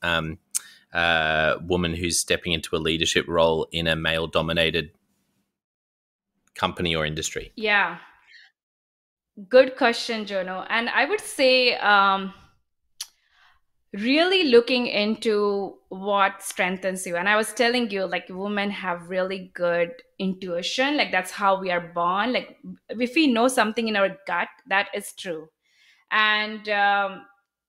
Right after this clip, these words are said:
Speaker 2: one of the things I really work around, and this is something all about awareness. So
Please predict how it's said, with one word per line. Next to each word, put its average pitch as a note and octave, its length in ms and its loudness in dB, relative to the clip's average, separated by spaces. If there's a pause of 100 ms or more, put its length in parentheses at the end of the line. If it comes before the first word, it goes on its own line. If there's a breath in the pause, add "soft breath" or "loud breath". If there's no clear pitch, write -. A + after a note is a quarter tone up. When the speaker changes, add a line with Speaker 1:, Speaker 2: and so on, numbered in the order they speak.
(120)
Speaker 2:
one A#3+ 260 0
of F#4 160 -2
the E4 100 0
things G#3 560 -2
I G3 200 -2
really A3+ 600 -4
work F#3 460 -2
around, F3 480 2
and F#3+ 200 -2
this G#3 120 -4
is C4 100 2
something A#3+ 340 0
all G#3 220 6
about F#3 300 4 (260)
awareness. F#3 680 0
So G#3 440 2